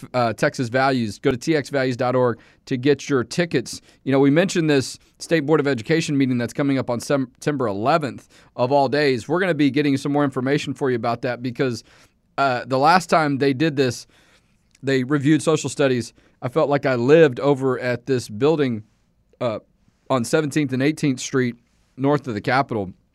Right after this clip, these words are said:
And the media was camped out. C N N was there, Fox News.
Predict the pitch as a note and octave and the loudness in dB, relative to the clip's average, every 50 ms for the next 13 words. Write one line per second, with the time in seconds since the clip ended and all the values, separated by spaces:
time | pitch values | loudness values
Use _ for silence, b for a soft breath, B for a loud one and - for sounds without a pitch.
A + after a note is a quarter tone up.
0 | _ _ _ _ - B2+ B2+ A2+ G#2+ G#2 G2 G#2 B2+ D#3 F3 E3 E3 E3+ D#3 D#3+ | _ _ _ _ -2 -2 0 0 -2 -2 -2 0 0 2 2 4 2 2 2 2
1 | D#3 D#3+ - E3 D#3 D3+ C#3 - D#3 C#3+ D3 D3 C#3+ C#3+ - - - - D#3+ D#3 | -2 -2 -2 -4 -4 -2 -2 -2 0 2 2 2 2 0 -2 -6 -8 -6 -4 -2
2 | D3 C#3 D3 D#3 D#3+ E3 D#3+ D3+ C3 D3+ D3 D3+ D3 D3 C#3+ - - C#3 D3 D3+ | -2 -2 -4 -4 -4 -4 -6 -4 -2 -2 -2 -2 -2 -4 -6 -6 -4 -2 -2 -2
3 | D3+ D#3 - - - C#3 C#3 D3+ D#3 D3+ D3+ D3+ D3 C#3 - | -2 -4 -6 -8 -10 -6 -4 -2 -2 0 0 0 -2 -2 -4